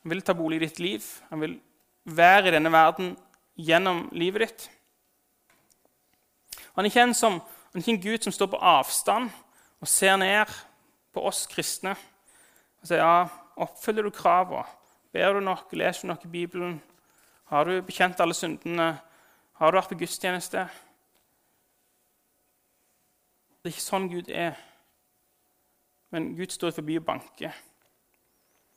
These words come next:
Og hele tiden har han en sånn rolle om at han, han er den som inviterer. Han er den som tar initiativ. Han inviterer seg selv inn.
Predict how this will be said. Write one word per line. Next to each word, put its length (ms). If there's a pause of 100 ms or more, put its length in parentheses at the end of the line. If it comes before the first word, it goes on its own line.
(340)
Og 80
hele 220
tiden 340
har 160
han 140
en 80
sånn 160
rolle 480 (500)
om 140
at 100
han, 220 (2250)
han 80
er 80
den 160
som 140
inviterer. 640 (640)
Han 100
er 140
den 100
som 160
tar 240
initiativ. 640 (2750)
Han 160
inviterer 480
seg 80
selv 400
inn. 240